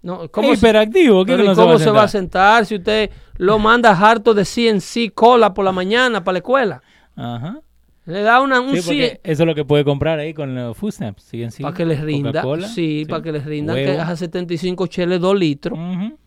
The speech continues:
Speaker 1: Entonces,
Speaker 2: Ni la Coca-Cola regular, la seis C,
Speaker 1: entonces
Speaker 2: que
Speaker 1: usted lo manda
Speaker 2: Ajá.
Speaker 1: harto de carbohidrato y azúcar por la mañana el muchacho, el muchacho tiene un problema de hiperactividad, pero que usted se lo ha impuesto por la boca, no es que el niño está loco.
Speaker 2: Ujú.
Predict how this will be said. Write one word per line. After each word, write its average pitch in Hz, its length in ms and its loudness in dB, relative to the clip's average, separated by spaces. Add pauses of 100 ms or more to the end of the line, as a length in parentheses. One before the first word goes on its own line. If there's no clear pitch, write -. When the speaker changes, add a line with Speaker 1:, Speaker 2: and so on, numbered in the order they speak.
(320)
Speaker 1:
Entonces, 170 520 -4
Speaker 2:
Ni 170 80 2
la 185 100 4
Coca-Cola 175 460 4
regular, 185 420 6
la 131 160 -4
seis 175 380 -4
C, 208 180 -4
Speaker 1:
entonces 175 260 -8
Speaker 2:
que 196 80 -4
Speaker 1:
usted 185 180 -4
lo 196 120 2
manda 202 460 4
Speaker 2:
Ajá. 190 300 4
Speaker 1:
harto 226 300 4
de 220 100 2
carbohidrato 220 600 4
y 240 40 6
azúcar 233 440 0
por 233 80 2
la 233 80 4
mañana 247 400 0
el 254 80 -2
muchacho, 269 460 0
el 254 60 -4
muchacho 220 280 -4
tiene 233 160 -2
un 233 60 -2
problema 240 460 0
de 254 60 -2
hiperactividad, 254 920 -2
pero 277 180 -2
que 233 60 -10
usted 214 160 -2
se 233 100 -4
lo 220 100 0
ha 220 40 0
impuesto 233 500 -2
por 202 100 -6
la 185 100 0
boca, 254 340 2
no 196 60 -4
es 208 60 -6
que 214 60 -2
el 214 60 0
niño 220 200 -2
está 185 160 -2
loco. 240 340 4
Speaker 2:
Ujú. 175 360 -16